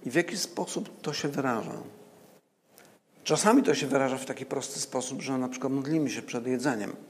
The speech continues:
i dziękujemy Bogu za to, że mamy codziennie co jeść i nie brakuje nam niczego.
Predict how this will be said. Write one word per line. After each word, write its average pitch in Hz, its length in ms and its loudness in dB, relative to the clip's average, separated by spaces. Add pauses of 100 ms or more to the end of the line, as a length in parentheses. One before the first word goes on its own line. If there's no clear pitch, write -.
(240)
i - 100 -8
dziękujemy 139 600 2
Bogu 123 640 0 (560)
za 123 220 -2
to, 131 140 -2
że 123 140 0 (520)
mamy 123 280 -4
codziennie 147 540 -8
co - 180 -8
jeść - 460 -8
i - 60 -14
nie 123 140 -4
brakuje 127 380 -8
nam 104 140 -8
niczego. - 400 -10